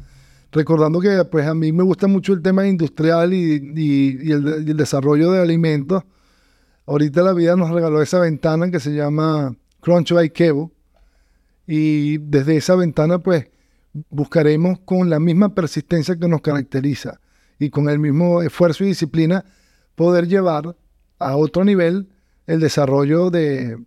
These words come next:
de la yuca como, como industria, como tubérculo y,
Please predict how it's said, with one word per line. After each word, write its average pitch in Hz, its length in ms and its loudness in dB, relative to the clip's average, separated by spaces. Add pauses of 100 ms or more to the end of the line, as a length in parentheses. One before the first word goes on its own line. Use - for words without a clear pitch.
de 139 240 0
la 131 120 -2
yuca 170 480 0 (160)
como, 135 600 -2
como 135 200 -2
industria, 190 680 0
como 147 260 -4
tubérculo 175 720 0 (680)
y, 147 680 0